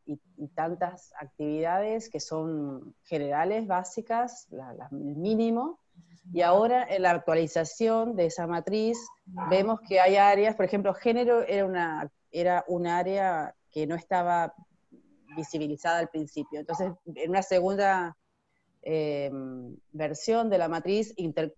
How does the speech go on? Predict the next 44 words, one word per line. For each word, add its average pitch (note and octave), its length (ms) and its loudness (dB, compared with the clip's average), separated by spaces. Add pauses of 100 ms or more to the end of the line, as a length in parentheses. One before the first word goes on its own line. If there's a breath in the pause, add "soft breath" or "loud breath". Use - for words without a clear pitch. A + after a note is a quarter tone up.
incorporamos D3 920 -8
esa. C#3+ 360 -6
Ahora F3 460 0
la, D3+ 260 -4
el D#3 140 -8
mapeo G3+ 480 0
de D#3 580 -2
prestadores D#3+ 480 -4
informales F3 640 -4
va F#3 80 0
a D#3+ 40 -6
ser, - 240 -6
es D#3+ 160 -8
una D#3+ 120 -4
actividad E3 580 -2
que D#3+ 80 -16
sabemos D#3+ 380 -4
que D3+ 100 -10
tenemos D3+ 340 -6
que - 80 -16
incorporar C#3+ 520 -4 (400 soft breath)
y D#3 100 -10
se D#3+ 160 0
va D#3+ 80 0
a E3+ 60 2
ir F3+ 60 6
actualizando. D#3 540 0
O C#3+ 40 -8
sea, D3 280 -4 (200 soft breath)
a - 80 -4
medida G3+ 360 2
que G#3+ 100 -2
surgen A#3+ 440 0
las F3+ 120 -2
políticas F3+ 880 -4
públicas G#3 600 -2
y F3+ 40 -4
las D3+ 160 -4
medidas, F3+ 400 -2
se F3+ 100 -2
van F3 240 0
viendo F#3 480 2
áreas F3+ 540 -2
más, E3+ 520 -6